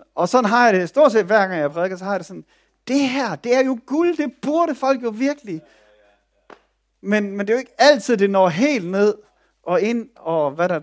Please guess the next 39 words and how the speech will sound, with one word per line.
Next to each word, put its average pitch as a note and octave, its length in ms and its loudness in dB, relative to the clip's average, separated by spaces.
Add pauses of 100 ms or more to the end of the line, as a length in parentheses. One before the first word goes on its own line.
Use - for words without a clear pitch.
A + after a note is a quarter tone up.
(120)
og D3 100 -8
det G3+ 80 0
kan B3+ 120 8
være E3 120 6
mange D#3 200 0
årsager C#3 260 0
til. - 140 -8
Det F#3+ 120 4
er A3+ 40 12
ikke B3+ 160 4
kun A#3 200 2
prædikanten, E3+ 540 0
vil A#2 60 -4
jeg G2 100 -6
sige. C3+ 100 -12
Der D3 80 0
er D3+ 40 2
også G3 200 0
nogle B3+ 260 2
gange G3+ 220 6
nogle F#3 160 -4
til-, G3+ 300 -6 (380)
tilhører, G3 420 8
som F3 160 -2
ikke F3+ 200 0
lytter, F3+ 320 0
eller C3+ 380 -4
ikke E3+ 200 -6
er D3+ 60 -4
klar, D3+ 480 -4
eller A2+ 360 -8 (420)
ikke E3 220 -4
omsætter D#3+ 500 0
det, B2+ 220 -4
eller B2+ 140 -2
alt D#3 160 -2
sådan D3 100 -10
noget. A2+ 160 -6
Men, C#3+ 220 -6